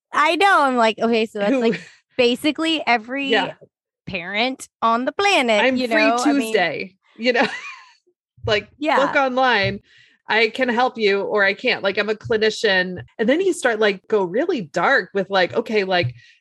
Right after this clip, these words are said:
Speaker 2: let me amplify your pain points. Okay, if you don't work with me, your baby's gonna die." Like, how's that
Speaker 1: Yeah,
Speaker 2: for a pain
Speaker 1: like,
Speaker 2: point? Like,
Speaker 1: no.
Speaker 2: yeah.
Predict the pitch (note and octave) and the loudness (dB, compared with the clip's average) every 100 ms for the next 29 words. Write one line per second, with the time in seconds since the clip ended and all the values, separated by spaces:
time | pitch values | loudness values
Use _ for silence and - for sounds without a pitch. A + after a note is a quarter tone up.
0 | _ - C4+ D4+ F#3+ A#3+ C4 A#3 A#3 G#3+ | _ -2 -2 0 0 0 0 0 2 2
1 | G3 G#3 C4 A3+ F#3+ F3+ A3 B3 A3 - | 0 -4 -6 -4 -4 -2 0 0 0 -2
2 | A3 G3 A#3+ C4 A3 A#3 C4+ A#3+ A3 F#3 | -4 -2 -2 0 0 0 -4 -2 -2 0
3 | G3 G3+ G3+ G#3 F3+ D3+ D#3+ - - - | -2 -2 -4 -2 -4 -2 -4 -4 -8 -6
4 | - G#3 G3 A3 A3+ G#3+ G3 G3+ G3 G3+ | -2 -2 0 0 2 0 0 0 -2 -2
5 | A3+ G#3+ F#3 E3+ - G3 F#3 A#3 B3 G#3+ | -2 -2 -6 -6 0 0 0 -6 -4 -2
6 | F3+ C#3 A3 G3 B3 - | -2 -6 -4 0 2 2